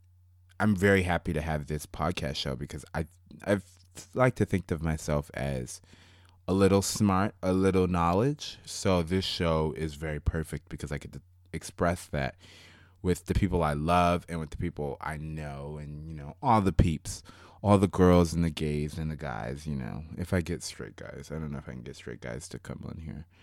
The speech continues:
I don't think I know straight guys. Do I?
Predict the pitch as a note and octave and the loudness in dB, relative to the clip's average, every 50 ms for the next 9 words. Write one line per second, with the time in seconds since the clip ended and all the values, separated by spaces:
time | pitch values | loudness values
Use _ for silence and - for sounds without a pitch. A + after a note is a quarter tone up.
0 | - _ _ _ _ - - - A#2 A2+ G2+ - F#2+ F2 F#2 F#2 F2+ F2+ F2+ F2 | -20 _ _ _ _ -12 -4 0 2 2 4 2 2 2 4 4 4 4 4 2
1 | - - - - D#2 C#2+ - - A#1 A1 A1 A1+ A1+ A1 - - - - - _ | 2 -2 -4 -4 -4 -4 -4 -6 -6 -6 -4 -6 -8 -10 -12 -16 -20 -20 -20 _
2 | _ _ - E2+ F2+ F#2+ G2 G2+ G2+ G2+ G#2 - | _ _ -12 -10 -8 -6 -6 -6 -6 -8 -10 -12